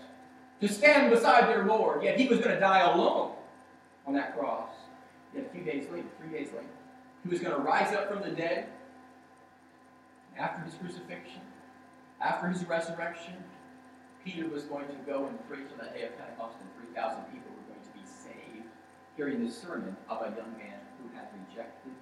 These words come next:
his Lord. Look, there's always mercy with God. There, there's always forgiveness. He came to redeem. The privilege through Christ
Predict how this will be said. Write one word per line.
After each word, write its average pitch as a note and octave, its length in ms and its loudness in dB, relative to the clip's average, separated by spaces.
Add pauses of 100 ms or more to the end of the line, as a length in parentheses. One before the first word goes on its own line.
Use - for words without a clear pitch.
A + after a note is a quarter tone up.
his - 140 -20 (180)
Lord. A#3 120 -18 (880)
Look, C#3 180 -6
there's B2 260 -6
always D3 300 0 (100)
mercy - 280 -8
with - 280 -14
God. - 200 -6 (320)
There, D3+ 240 -4 (180)
there's C3+ 140 -4
always C#3+ 280 2
forgiveness. A#2+ 440 -6
He D#3+ 80 -6
came D#3+ 340 -6
to E3+ 300 -2
redeem. D3+ 520 0
The - 100 -8
privilege F#3+ 580 0 (180)
through E3+ 460 4 (280)
Christ F3+ 360 4